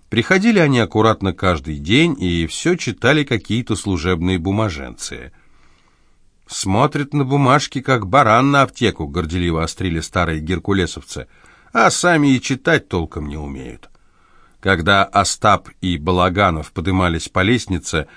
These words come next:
раздался тревожный звонок, и сразу же из всех комнат выскочили служащие. Стремительность этого маневра напоминала корабельный аврал.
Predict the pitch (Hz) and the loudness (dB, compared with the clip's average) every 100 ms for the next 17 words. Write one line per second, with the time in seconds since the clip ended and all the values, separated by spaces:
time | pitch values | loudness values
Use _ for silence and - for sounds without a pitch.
0 | - _ _ - 104 117 110 165 160 127 | -20 _ _ -4 0 2 4 2 0 -4
1 | - 131 135 104 107 92 92 107 165 190 | -2 0 2 2 2 2 2 2 2 0
2 | - 98 - 156 160 131 120 113 - - | 0 -2 0 2 2 0 0 0 0 0
3 | 101 - - 170 151 123 104 117 - - | -2 -2 -2 0 0 0 -2 -2 -2 -2
4 | 104 98 - 71 62 - - 60 - _ | -2 -2 -6 -10 -10 -12 -12 -14 -18 _
5 | _ - - - - 113 120 120 95 92 | _ -20 -20 -18 -4 2 4 4 0 -2
6 | - 87 90 87 87 95 117 127 104 92 | -2 -6 -2 -2 0 2 0 0 0 0
7 | 80 92 95 113 104 - 98 92 110 104 | 0 -2 0 0 -2 0 0 2 2 2
8 | 104 113 113 95 67 | 2 2 2 0 -2